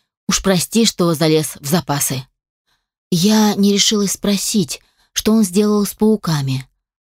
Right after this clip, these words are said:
Отловить тысячу, так мне показалось, крохотных исчадий ада невозможно. Видимо, на Мими теперь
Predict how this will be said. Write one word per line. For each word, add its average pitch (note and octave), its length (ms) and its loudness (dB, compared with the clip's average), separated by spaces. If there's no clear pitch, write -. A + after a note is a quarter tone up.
Отловить F3+ 580 0
тысячу, F#3 580 -2
так D#3 160 -4
мне D#3 140 0
показалось, E3+ 560 -2
крохотных F#3+ 600 0
исчадий F3 480 2
ада G#3 220 2
невозможно. G#3+ 720 0
Видимо, A3 480 4
на G#3 180 0
Мими B3 400 2
теперь A3 420 -2